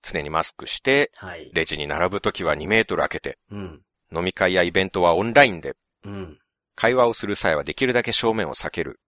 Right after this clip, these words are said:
Speaker 2: うん。
Speaker 1: 対面ではなく横並びで座ろう。
Speaker 2: はいはいはい。
Speaker 1: 発症した時のためにどこで誰と会ったかをメモ。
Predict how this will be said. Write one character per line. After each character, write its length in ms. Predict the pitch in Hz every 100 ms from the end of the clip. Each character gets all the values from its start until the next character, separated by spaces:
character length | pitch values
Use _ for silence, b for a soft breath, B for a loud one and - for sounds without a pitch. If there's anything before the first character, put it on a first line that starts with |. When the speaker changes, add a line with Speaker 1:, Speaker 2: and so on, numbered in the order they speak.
| _ -
Speaker 2:
う 40 | 101
ん。 240 | 95 80 _ _ _
Speaker 1:
対 220 | - 127
面 220 | 139 139 135
で 80 |
は 100 | 120
な 100 | 98
く 120 | - 78
横 240 | 82 151
並 240 | 151 143 113
び 80 |
で 220 | 101 90 -
座 220 | - 82
ろ 240 | 71 57 _ _ _
う。 40 | 101
Speaker 2:
は 120 | 98
い 60 | 90
は 60 |
い 20 |
は 80 | 73
い。 40 | 69 95 _ _ _ _ _ _
Speaker 1:
発 260 | - 104 -
症 180 | 160
し 80 | 147
た 100 | 147
時 160 | 143 123
の 120 | 101
た 100 | 101
め 100 | 110
に 120 | 95
ど 100 | 82
こ 120 | 123 113
で 100 | 85
誰 280 | - 120 113
と 140 | 80
会 60 | 80
っ 20 | -
た 80 | -
か 160 | 135 90
を 140 | - -
メ 120 | 101
モ。 160 | 139